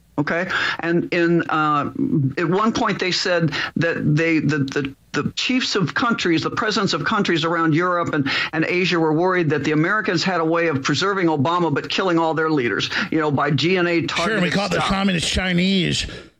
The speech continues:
Speaker 2: through, uh, the, uh, YouTube, uh, head's sister's company getting D N A, and that was later confirmed. But they're really doing this.
Speaker 1: Right, they're really doing this.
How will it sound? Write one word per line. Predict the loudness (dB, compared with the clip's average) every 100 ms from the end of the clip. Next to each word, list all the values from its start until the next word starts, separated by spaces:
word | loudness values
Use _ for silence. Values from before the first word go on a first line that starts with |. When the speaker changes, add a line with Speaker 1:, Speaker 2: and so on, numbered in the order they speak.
| -10
Speaker 2:
through, | -2 0 2 2 0
uh, | 0 -2 -2 -2 0
the, | 0 0 -2
uh, | 0
YouTube, | 0 2 2 0 0 0 0
uh, | 0 0 -2 -4 -6 -4
head's | -2 -2 0 0 -2 -2 -4 -2 -2 0
sister's | 0 -2 -2 -2
company | 0 0 0 0 -4 -4 -10 -6
getting | -2 0 2
D | 2 2
N | 2
A, | 2
and | 0
that | 0
was | 0
later | 0 0
confirmed. | -2 -2 0 0 0 0
But | 2 2
they're | 2
really | 2 2
doing | 2 2 0
this. | -2 -4 -6 -2
Speaker 1:
Right, | 0 0 2
they're | 2
really | 2 4
doing | 4 2
this. | 0